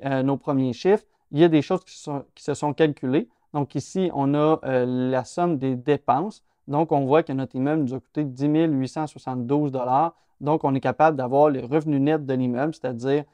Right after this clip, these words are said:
notre revenu de base, euh, qui était en haut, avec le, le, la différence entre les dépenses,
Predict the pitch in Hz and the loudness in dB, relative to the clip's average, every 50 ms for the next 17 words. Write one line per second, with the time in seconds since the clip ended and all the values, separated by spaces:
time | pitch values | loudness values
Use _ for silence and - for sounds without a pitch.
0 | _ _ _ 147 147 156 156 - - 143 143 139 123 131 139 143 147 151 143 131 | _ _ _ 0 0 0 0 0 -2 -4 -4 -2 -2 -2 -2 0 0 0 0 0
1 | 123 147 139 131 135 131 131 147 170 185 180 160 143 - - 131 127 123 117 - | 0 -2 0 2 4 6 6 6 4 2 -2 -6 -8 -10 -6 -6 -6 -6 -6 -6
2 | - 120 113 _ 139 139 131 123 120 123 127 147 175 214 - _ _ _ _ _ | -10 -10 -6 _ -4 -2 -2 -2 0 0 2 2 2 0 -2 _ _ _ _ _
3 | 151 147 151 151 180 185 180 - 143 139 139 135 135 139 143 135 131 127 - _ | 2 2 2 2 0 0 0 -2 0 0 2 2 2 2 2 2 0 -4 -12 _
4 | _ - 131 127 127 123 123 123 120 120 120 120 117 127 127 120 - 147 139 135 | _ -8 -4 -2 -2 -2 -2 -2 -2 -2 -4 -4 -4 -4 -6 -6 -6 -4 0 0
5 | 143 151 143 - 139 127 - - 123 120 120 127 120 - 131 147 180 185 - | 0 0 0 -4 -10 -10 -8 -8 -8 -4 -4 -6 -4 -2 -2 -2 -2 -4 -8